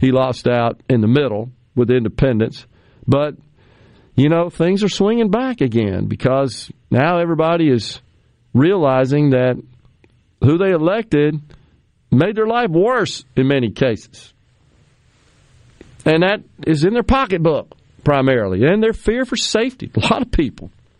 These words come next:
especially in America's biggest cities, where you see the crime out of control.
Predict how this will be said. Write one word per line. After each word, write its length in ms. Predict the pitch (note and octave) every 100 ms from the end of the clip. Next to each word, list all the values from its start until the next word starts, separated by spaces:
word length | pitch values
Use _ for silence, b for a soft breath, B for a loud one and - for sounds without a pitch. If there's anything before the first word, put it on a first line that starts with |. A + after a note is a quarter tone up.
| _ _ _ _
especially 500 | - - A3+ - F#3+
in 60 | D3
America's 440 | D3 F3 E3+ C#3
biggest 380 | C3+ G3 G3+ -
cities, 520 | F#3+ A#3+ E3+ - - - - _ _ _ - - - - - -
where 240 | C3+ D3
you 320 | D3 - C3+
see 260 | B2 D#3+ E3
the 320 | C3+ B2+ G#2 - _ _ _ -
crime 440 | - D3+ G3 C3
out 160 | A2 G2+
of 80 |
control. 580 | - G2 A#2 G#2 G#2 G2+